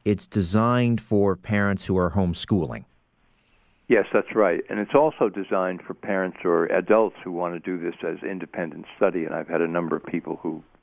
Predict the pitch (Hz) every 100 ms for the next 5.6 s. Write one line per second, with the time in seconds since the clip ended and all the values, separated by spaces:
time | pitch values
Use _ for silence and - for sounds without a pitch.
0 | - 92 85 80 - - 85 76 - -
1 | _ - 85 80 78 85 87 - - -
2 | - - - - 131 - 131 147 - 131
3 | 120 107 - 87 - 78 - - _ _
4 | _ _ _ _ _ _ _ _ _ _
5 | _ _ - 101 101 92